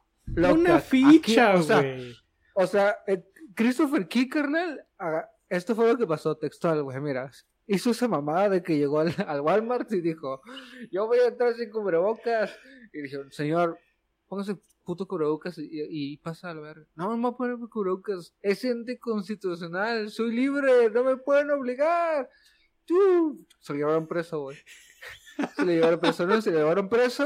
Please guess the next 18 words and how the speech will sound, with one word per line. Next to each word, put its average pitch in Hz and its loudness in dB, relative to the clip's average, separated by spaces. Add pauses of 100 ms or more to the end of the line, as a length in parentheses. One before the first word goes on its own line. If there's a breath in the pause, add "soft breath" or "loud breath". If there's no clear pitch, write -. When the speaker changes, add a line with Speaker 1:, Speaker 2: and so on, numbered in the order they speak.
Speaker 1:
güey. 285 0
Acá 175 -2
en 165 -2
breve, 202 -2
así, 190 -6
le 160 -6
metieron 151 -8
un 180 -8
sopapo, 240 -4
se - -12
lo 165 -6
llevaron 175 -6
pre-, 190 -18
ah, 151 -6
no, 170 -6
allá 156 -4
no, 160 -10
el, 156 -8